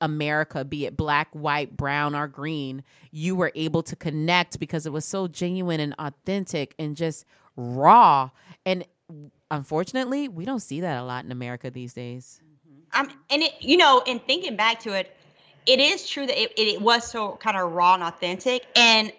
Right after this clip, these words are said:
Speaker 2: when I think about Black Lives Matter, I truly think this is the same message that they were saying on Selma,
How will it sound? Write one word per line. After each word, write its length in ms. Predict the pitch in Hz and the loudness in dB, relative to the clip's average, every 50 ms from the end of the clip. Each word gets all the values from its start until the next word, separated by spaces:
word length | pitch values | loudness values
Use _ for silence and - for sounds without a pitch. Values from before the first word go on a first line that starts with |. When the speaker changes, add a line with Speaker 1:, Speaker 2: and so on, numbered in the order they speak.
| _ | _
Speaker 2:
when 220 | - 208 220 233 233 | -8 -4 0 4 4
I 120 | 240 302 | 4 4
think 200 | - - 320 285 | 4 2 -2 0
about 240 | 277 254 220 196 165 | 4 4 4 4 4
Black 200 | 190 202 196 185 | 4 4 4 4
Lives 240 | 196 180 180 180 - | 4 2 2 2 0
Matter, 260 | 196 180 170 170 165 - | -4 -4 -2 -2 -2 -2
I 80 | 170 180 | -2 -4
truly 300 | - - 294 302 277 254 | -4 -4 -4 -4 -4 -4
think 320 | - 226 208 196 190 190 _ _ _ _ _ _ _ | -2 -4 -4 -6 -6 -8 _ _ _ _ _ _ _
this 220 | - 233 330 427 - | -2 -2 0 0 -2
is 100 | 427 - | -4 -6
the 80 | 277 247 | -6 -8
same 680 | - - 233 226 240 262 269 269 254 220 202 196 196 | -2 2 4 4 6 4 4 2 0 -2 -4 -4 -2
message 440 | 190 196 202 202 - - 311 359 - | 0 0 0 -2 -4 -10 -12 -12 -10
that 100 | 254 202 | -6 -4
they 100 | 214 214 | -2 -2
were 120 | 208 208 202 | -2 -2 -4
saying 340 | - 226 208 202 196 190 - | -4 -2 -2 0 -2 -2 -4
on 140 | 202 202 - | -6 -6 -6
Selma, 580 | - - 208 196 196 196 180 160 139 156 160 | -4 0 2 4 4 4 2 -2 -8 -10 -12